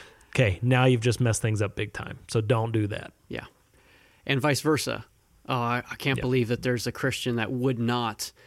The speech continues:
Speaker 2: enjoy his Christian freedom in having a sip of alcohol."
Speaker 1: Hmm.
Speaker 2: Yeah, i-, i-, if that, that flows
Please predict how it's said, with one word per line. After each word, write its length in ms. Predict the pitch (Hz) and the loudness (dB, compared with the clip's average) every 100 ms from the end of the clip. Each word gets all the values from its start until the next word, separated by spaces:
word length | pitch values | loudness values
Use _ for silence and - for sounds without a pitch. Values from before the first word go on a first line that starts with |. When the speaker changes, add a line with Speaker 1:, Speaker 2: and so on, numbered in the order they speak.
| - - - | -20 -20 -14
Speaker 2:
enjoy 680 | - - 131 107 131 131 123 | -12 -2 -2 2 4 4 4
his 180 | 120 | 2
Christian 500 | - 143 - 127 120 | 0 0 0 -2 -2
freedom 680 | - 127 - 143 131 113 107 - - | -4 -12 0 2 2 0 -4 -10 -4
in 260 | 131 120 | -2 -2
having 320 | 104 123 117 117 | 0 -2 0 -4
a 60 | |
sip 220 | - 127 | -4 -4
of 100 | 120 | -4
alcohol." 580 | 117 110 107 104 85 67 _ _ _ _ _ _ _ | -2 -4 -6 -8 -8 -10 _ _ _ _ _ _ _
Speaker 1:
Hmm. 100 | 110 110 - | -8 -8 -8
Speaker 2:
Yeah, 220 | 117 110 - - | -8 -8 -10 -6
i-, 60 | |
i-, 300 | 120 - 123 - | -6 -2 -4 -2
if 240 | 127 117 | -6 -6
that, 340 | 127 123 120 - - - | -4 -4 -4 -14 -20 -14
that 500 | 139 131 131 - - _ | -2 0 0 -4 -12 _
flows 560 | - 135 123 117 - | -4 0 0 0 -4